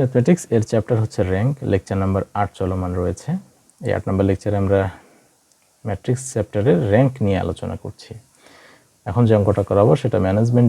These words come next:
ডিপার্টমেন্ট দুই হাজার ষোলো সালে এসেছিল, পাশাপাশি অনার্সে চোদ্দো সালেও এসেছিল।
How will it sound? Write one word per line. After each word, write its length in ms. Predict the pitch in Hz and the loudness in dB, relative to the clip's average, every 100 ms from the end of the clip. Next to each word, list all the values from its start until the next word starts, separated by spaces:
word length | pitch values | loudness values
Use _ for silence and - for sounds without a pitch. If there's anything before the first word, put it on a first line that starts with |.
| 107 | 2
ডিপার্টমেন্ট 400 | 104 104 - 104 | 0 -2 -4 -2
দুই 80 | 101 | 0
হাজার 160 | 95 92 - | 0 -2 -2
ষোলো 180 | 104 117 | 0 0
সালে 140 | 123 117 | 2 0
এসেছিল, 300 | - 113 139 151 104 | 0 -4 -2 -2 -2
পাশাপাশি 460 | - 104 98 - 160 - 101 | -4 -4 -4 -4 -8 -6 -2
অনার্সে 320 | 113 127 120 113 | 0 0 -4 -4
চোদ্দো 220 | 98 92 90 | -2 -2 -2
সালেও 200 | 101 - - | 0 0 -2
এসেছিল। 380 | - - - | -12 -14 -18